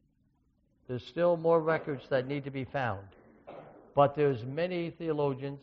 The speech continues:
who believe that to be the case. And notice the king was warned one year before the event happened.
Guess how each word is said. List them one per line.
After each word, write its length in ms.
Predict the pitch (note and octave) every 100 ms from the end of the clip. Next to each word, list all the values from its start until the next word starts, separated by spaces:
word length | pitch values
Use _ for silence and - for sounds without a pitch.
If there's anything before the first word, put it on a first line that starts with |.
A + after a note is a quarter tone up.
| -
who 120 | C3+
believe 420 | B2+ B2+ D#3 B2+
that 220 | B2+ B2
to 60 | B2+
be 120 | B2+
the 100 | B2
case. 360 | A#2+ C3+ F#2+ F#2+ - _ _ _ _ _ _ _ _ _ _ _ _ _ _ _ _ _ _ _ -
And 200 | D#3+ F3
notice 340 | G3 A3+ A3+ - - - _ _ _
the 140 | D#3 F3
king 640 | - C#4+ B3 D3+ E3 F#3
was 240 | D#3+ E3 B2+
warned 600 | D#3 G#3+ F#3 D3+ D3+ - - -
one 480 | B2 B2+ F#3 C4+ B3+
year 360 | B3 F#3 F3
before 520 | E3+ F3 E3 F#3+ F#3
the 100 | F3
event 340 | E3+ D#3+ D#3+ D#3
happened. 440 | D3+ C3+ - G2